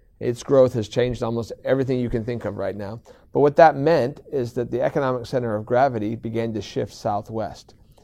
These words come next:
Now, um, I don't know anybody who looks carefully at Chinese demographics, Chinese economy, Chinese political system that thinks that the defining development for the next twenty-five years will be Chinese growth.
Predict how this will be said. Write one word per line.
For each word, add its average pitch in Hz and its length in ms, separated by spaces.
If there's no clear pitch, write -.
Now, 127 400
um, 131 340
I 165 120
don't 214 120
know 143 180
anybody 139 600
who 123 100
looks 135 240
carefully 123 640
at - 160
Chinese 117 420
demographics, 120 880
Chinese 104 340
economy, 113 540
Chinese 113 360
political 123 280
system 113 380
that 113 120
thinks 123 580
that 139 180
the 135 80
defining 156 480
development 117 600
for - 80
the 110 100
next 131 360
twenty-five 101 560
years 104 320
will 120 120
be 117 120
Chinese 110 440
growth. 104 480